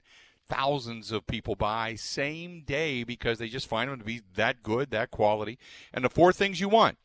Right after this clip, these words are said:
say it with me. You want them to be beautiful. You want them to be economical. You want it to, you know, obviously save money in your heating and air conditioning. You want them to be,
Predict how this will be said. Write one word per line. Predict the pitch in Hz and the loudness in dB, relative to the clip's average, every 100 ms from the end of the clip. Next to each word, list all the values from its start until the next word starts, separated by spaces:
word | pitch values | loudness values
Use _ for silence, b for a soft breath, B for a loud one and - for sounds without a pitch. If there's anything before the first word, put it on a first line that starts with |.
| _ - | _ -4
say | - 156 | 2 4
it | 175 | 4
with | 175 | 2
me. | 90 78 b b b b | 0 -16 b b b b
You | 98 98 | -2 2
want | 127 | 2
them | 156 | 2
to | 165 | -2
be | 170 | -2
beautiful. | 156 139 120 120 - _ _ _ _ - | 0 0 0 -8 -12 _ _ _ _ -10
You | 101 | -2
want | 110 131 | 2 2
them | 135 | 0
to | |
be | 127 139 | -2 0
economical. | 147 165 151 127 120 151 185 - | 0 -2 -2 -2 -6 -10 -12 -10
You | 101 | -4
want | 120 | -4
it | 120 | -2
to, | - 107 101 | -2 -2 -4
you | 123 | -8
know, | 95 110 | -8 -6
obviously | 107 107 - 101 | -6 -6 -8 -6
save | 117 107 | -6 -4
money | 104 104 110 | -6 -8 -8
in | 113 | -14
your | 92 | -14
heating | 90 117 107 | -12 -12 -10
and | 104 | -10
air | 120 | -10
conditioning. | 104 82 - 107 _ b b b b b b b | -12 -14 -14 -18 _ b b b b b b b
You | 131 | 2
want | 135 170 | 6 4
them | 175 160 | 4 -4
to | 139 | -2
be, | 151 151 147 139 | 0 -2 -4 -8